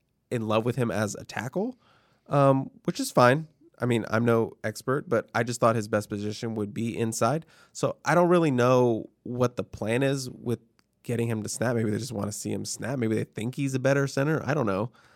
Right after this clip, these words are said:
Um, I, I don't really have an answer for that. I'm, they did say we would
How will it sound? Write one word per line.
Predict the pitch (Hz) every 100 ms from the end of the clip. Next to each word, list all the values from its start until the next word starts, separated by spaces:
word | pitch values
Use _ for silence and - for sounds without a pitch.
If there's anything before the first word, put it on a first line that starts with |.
| _ _
Um, | 123 113 107 107 - _ _ _ - - -
I, | - 107
I | - 120
don't | 143
really | 131
have | 127 117
an | -
answer | 117 117 113
for | 107
that. | 101 101 -
I'm, | 104 101 92 - _
they | 113 117
did | 143 135
say | 143
we | 127 113
would | 101